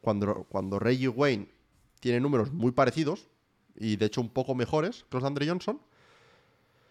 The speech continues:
Pero luego te das cuenta que Andre Johnson tuvo durante toda su carrera quarterbacks como Matt Schaub,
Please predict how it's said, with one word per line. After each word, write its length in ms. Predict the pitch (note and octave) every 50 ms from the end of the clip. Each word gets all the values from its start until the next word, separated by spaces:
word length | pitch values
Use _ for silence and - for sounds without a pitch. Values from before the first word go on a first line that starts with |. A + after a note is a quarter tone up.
| _ _ - -
Pero 140 | - C#4 C4+
luego 140 | A#3 G#3+ G#3
te 80 | G#3+
das 120 | F#3+ F3+ -
cuenta 260 | E3+ E3 D#3 G#3 G3+
que 60 | E3
Andre 220 | D#3 D#3 D#3 D3+
Johnson 320 | D3 D3 C#3 D3+ E3 D#3 C#3
tuvo 200 | C#3+ C#3 D3+ D#3+
durante 200 | D3+ C#3 A#2+ A#2
toda 140 | A#2+ B2 B2
su 80 | C3
carrera 300 | - C3 B2+ C#3 D3+ C#3+
quarterbacks 340 | - B2 B2 B2+ C#3 B2+ A#2
como 140 | A2+ G#2 G#2
Matt 160 | G#2+ G#2+ -
Schaub, 340 | - - D3 D3 - -